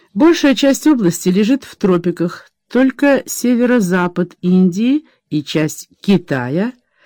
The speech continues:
входящие в Восточную область, находятся в субтропиках.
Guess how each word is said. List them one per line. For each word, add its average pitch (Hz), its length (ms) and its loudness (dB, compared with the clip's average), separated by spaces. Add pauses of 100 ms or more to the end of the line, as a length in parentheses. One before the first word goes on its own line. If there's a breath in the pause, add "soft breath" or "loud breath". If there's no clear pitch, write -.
(120)
входящие 202 640 0
в 185 60 0
Восточную 190 580 0
область, 175 420 -4 (120)
находятся 180 720 -2
в 196 80 -14
субтропиках. - 880 -12